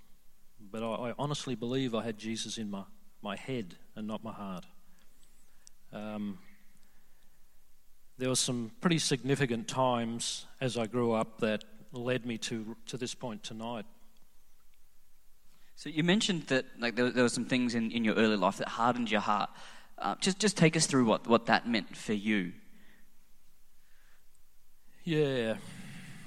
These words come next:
Speaker 1: Um, my dad was, was a big man. He was, he was a tough man. Um, he was a well digger when he was younger, so he, he physically he was unstoppable.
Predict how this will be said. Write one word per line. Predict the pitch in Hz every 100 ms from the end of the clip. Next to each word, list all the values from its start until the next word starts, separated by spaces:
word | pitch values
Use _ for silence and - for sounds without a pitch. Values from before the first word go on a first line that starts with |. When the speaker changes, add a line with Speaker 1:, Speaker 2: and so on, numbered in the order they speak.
| -
Speaker 1:
Um, | 131 123 117 113 110 - - - - - - - - - - - - - - - - - -
my | 120
dad | 117 143 165 139
was, | 131 - - -
was | 131 120
a |
big | 117 123
man. | 117 117 107
He | 101
was, | 104 95
he | -
was | 117
a | 113
tough | - 113 -
man. | 120 110 98 82 - - - - - - - - - - - - - -
Um, | 101 101 98 98 98 - -
he | 131
was | 135 110
a |
well | 110 131 127
digger | 131 120
when | 113
he | 113
was | 110 101
younger, | 127 139 180 180 - -
so | - 120 110
he, | 107 117 110 113
he |
physically | 113 165 147 151 131 135 151 -
he | 127
was | 113
unstoppable. | 117 110 - 123 117 107 101